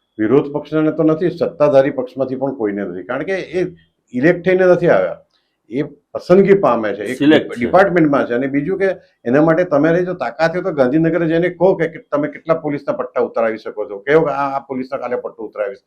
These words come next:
Speaker 1: એ એમણે, શંકરસિંહ વાઘેલાએ પણ હોટલાઇન ન્યૂઝની જેમ જ જિગ્નેશ મેવાણીને એક ઇનડાયરેક્ટ ચેલેન્જ જ ફેંકી છે. અને એમણે ત્યાં સુધી કહ્યું છે કે પોલીસ એકેડેમીમાં ટ્રેનિંગ લીધા પછી પોલીસ ડિપાર્ટમેન્ટમાં કોઈની ભરતી થાય છે, એના માટે પરીક્ષા આપવી પડે, પાસ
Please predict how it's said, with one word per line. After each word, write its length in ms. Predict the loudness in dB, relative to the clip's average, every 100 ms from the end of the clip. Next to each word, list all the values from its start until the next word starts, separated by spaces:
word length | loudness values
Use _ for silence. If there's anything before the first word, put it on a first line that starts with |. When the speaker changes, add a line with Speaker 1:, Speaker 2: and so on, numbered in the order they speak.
| _ _ -4
Speaker 1:
એ 100 | -2
એમણે, 460 | -2 0 4 4 4 0 _ -4
શંકરસિંહ 400 | -2 0 2 4
વાઘેલાએ 400 | 6 8 6 6
પણ 100 | 2
હોટલાઇન 400 | 0 0 2 2
ન્યૂઝની 320 | 0 -2 -2
જેમ 240 | 2 2
જ 20 | 0 -4 _ _ _
જિગ્નેશ 420 | -10 -6 -2 -4 -2
મેવાણીને 400 | 0 0 0 -2
એક 180 | -4 -10 -10
ઇનડાયરેક્ટ 440 | -2 4 6 4 2
ચેલેન્જ 360 | -2 0 0
જ 120 | -2 -2
ફેંકી 280 | -4 -4
છે. 120 | -8 -10 -12 _ _ -2
અને 140 | 2
એમણે 200 | 4 4
ત્યાં 240 | 2 2
સુધી 220 | 2 0 2
કહ્યું 220 | 2 2
છે 140 | 0
કે 140 | -2 -4 -6 -20 _ _
પોલીસ 400 | 0 0 0 -4 -2 -2 -2 -6 -18 -14
એકેડેમીમાં 640 | -6 2 2 4 2 0
ટ્રેનિંગ 420 | -2 -2 2 2 2
લીધા 200 | 2 2
પછી 300 | 0 -4 -6
પોલીસ 320 | -6 -6 -8
ડિપાર્ટમેન્ટમાં 640 | -6 -4 -4 -8 -8 -8
કોઈની 220 | -8 -8
ભરતી 360 | -6 -6 -8 -8
થાય 180 | -6 -4
છે, 100 | -4
એના 180 | -4
માટે 180 | -4 -6 -10 -12
પરીક્ષા 340 | -12 -6 -6
આપવી 180 | -6 -14
પડે, 180 | -12 -10
પાસ 260 | -6 -6